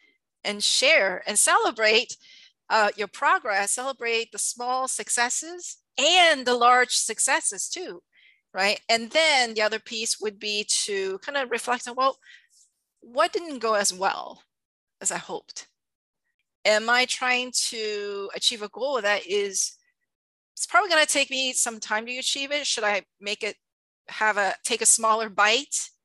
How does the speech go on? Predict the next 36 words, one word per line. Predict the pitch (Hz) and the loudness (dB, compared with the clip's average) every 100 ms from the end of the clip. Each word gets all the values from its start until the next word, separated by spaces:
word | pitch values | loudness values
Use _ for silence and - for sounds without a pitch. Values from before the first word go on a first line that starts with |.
| _ _ _ _ _ _ - | _ _ _ _ _ _ -20
to | |
focus | 196 208 220 214 | -12 -8 -6 -6
on | |
the | 208 | -4
smaller | 202 - 220 214 220 220 | -2 -2 0 -2 -2 -6
goal? | 226 226 254 | -4 0 0
And | 202 | 0
then | 202 | -4
once | 208 208 | -6 -6
I | |
achieve | 196 - 226 233 | -2 -2 -2 0
it, | 269 294 - | -2 -2 -4
right, | 202 220 - | -4 -4 -6
may | 214 | -6
create | 208 - 214 208 - | -6 -2 2 2 4
smaller | - 202 208 226 233 | 0 2 0 0 -4
goals." | 233 240 240 240 - - _ _ _ _ _ _ _ | -4 -2 -2 0 0 -2 _ _ _ _ _ _ _
Um, | 202 190 190 180 _ _ _ _ _ - - | -6 -6 -8 -16 _ _ _ _ _ -18 -8
so | - 214 | -6 -6
kind | 247 220 | -6 -4
of | 196 | -4
re-, | 190 _ - | -6 _ -4
reflect | 202 - - 214 226 - | -2 -2 4 4 4 -2
on | - 226 233 233 233 | -6 -2 0 0 -2
the | 196 | -8
process. | - 233 226 - 294 320 - - _ _ _ _ _ _ _ _ _ _ _ _ | -4 0 2 0 -2 -4 -8 -10 _ _ _ _ _ _ _ _ _ _ _ _
Of | - | -14
course, | - 269 254 | 2 4 6
I | 226 214 - _ | 6 4 2 _
would | 214 185 | -2 2
always | 214 254 262 233 | 4 4 0 -2
encourage | 220 226 208 | -6 -4 -4
people | 214 214 | -6 -8
to | 214 196 | -2 2
celebrate | - 294 320 294 294 - | 6 6 6 6 2 4
first | 349 339 277 330 - - - - | 8 10 10 6 2 -2 -2 -10